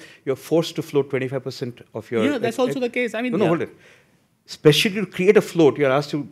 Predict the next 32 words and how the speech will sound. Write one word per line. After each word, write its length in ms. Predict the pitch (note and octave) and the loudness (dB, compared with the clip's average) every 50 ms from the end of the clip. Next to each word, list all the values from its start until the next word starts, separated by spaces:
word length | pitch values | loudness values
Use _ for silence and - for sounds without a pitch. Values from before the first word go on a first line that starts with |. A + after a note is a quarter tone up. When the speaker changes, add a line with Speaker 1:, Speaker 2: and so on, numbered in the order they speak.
| - - | -10 -4
Speaker 1:
you 100 | D3 C#3 | 0 0
know, 140 | C3 A#2+ - | 0 0 -2
to 300 | - - C#3 C#3 - B2+ | -6 -10 -10 -8 -6 -2
liquidate, 500 | A#2 B2 B2 C#3+ C3 C#3+ C#3 - D3 - | -2 -2 -2 0 -2 -2 -2 -4 -8 -6
you 100 | C3+ C#3+ | -2 0
know, 160 | C3+ C3 A#2+ B2 | 0 0 0 0
to, 260 | - C#3+ C3 B2 A#2+ | -4 -4 -4 -4 -6
to 120 | - C#3+ | -8 -10
create 400 | B2 - C#3 B2+ - E3 C#3+ - - | -6 0 0 0 0 -2 -10 -8 -6
that, 200 | B2+ A#2+ - - | -6 -6 -4 -6
that 120 | B2+ A#2 | -8 -6
amount 180 | A#2 A#2+ A2+ A2 | -4 -6 -8 -8
of 60 | - | -6
float. 140 | - A2+ G#2 | -8 -6 -6
The 60 | A2+ | -6
point 340 | - - C#3+ D3+ F3 F#3 E3 | -6 2 4 4 4 6 4
is, 160 | C3+ B2 - - - - - - - | 2 2 0 -10 -16 -20 -20 -12 -4
even 160 | C#3+ C#3 D3+ | -2 2 2
out 120 | D3+ D3+ D3+ | 2 2 2
of 40 | |
the 60 | D#3 D3 | 0 -2
twenty-five 420 | D3+ D3 C#3 C#3+ C3+ - C#3+ C#3+ | 0 0 0 0 0 -2 -2 -2
percent, 240 | - C3+ - C#3+ C#3 | -4 -6 0 0 2
the 80 | C3 | 2
founder 540 | - - - C3+ C3+ D3 D3 D3 D3 D#3 D#3 | 2 2 2 2 2 0 -2 -2 2 2 2
through 240 | D#3 D#3 - D#3 C#3 | 0 0 -6 -6 -6
proxies 540 | C#3+ C#3+ C3 C3 C3 - D#3 C3+ G#2+ - - - - _ _ _ | -4 -2 -4 -4 -4 -4 -6 -6 -6 -6 -14 -20 -20 _ _ _
owns 240 | - C3+ C3+ C3+ C3+ | -4 -2 -2 -2 -4
fifteen, 280 | - - B2+ - C#3+ C3 | -6 -8 -4 -4 -2 0
Speaker 2:
Oh. 20 | |
Speaker 1:
twenty 180 | - C#3+ B2+ B2+ | 0 0 -2 -2
percent, 380 | B2 D#3+ D3+ - D3 G#2+ F#2 | -4 -2 0 0 0 0 0